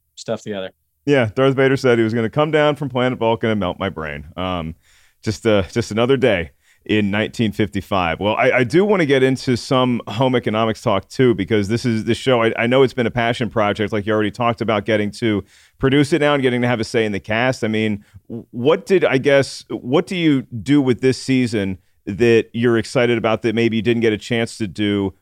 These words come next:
Speaker 2: with the previous episodes?
Speaker 1: You know, it's, we have some cool plot stuff. We have a flashback episode, so we did a little time travel. We go to, <laughs>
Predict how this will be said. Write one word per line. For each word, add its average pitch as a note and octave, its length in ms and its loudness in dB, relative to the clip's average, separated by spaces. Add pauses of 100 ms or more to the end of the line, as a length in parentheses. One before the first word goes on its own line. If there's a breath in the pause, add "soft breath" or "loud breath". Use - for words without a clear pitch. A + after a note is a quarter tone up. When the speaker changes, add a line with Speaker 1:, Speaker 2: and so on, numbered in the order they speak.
(120)
Speaker 2:
with G#2 580 0
the G2 140 -6
previous G2 440 -2
episodes? E2+ 640 -6 (540)
Speaker 1:
You F#3+ 80 0
know, A#3 160 2
it's, - 160 -2
we D#3 280 0
have F#3+ 240 2
some F#3 300 -6
cool E3 500 0
plot C#3 300 2
stuff. C3+ 180 2
We D3+ 180 2
have E3 120 0
a D#3+ 40 -4
flashback D3 600 0
episode, C#3 500 -2
so A#2+ 140 -10
we B2 120 -2
did B2+ 140 -2
a C3 40 0
little B2 320 0 (640)
time C3 240 0
travel. B2+ 420 2
We A#2+ 120 -2
go B2+ 100 0
to, B2 60 2
<laughs> C3 340 -2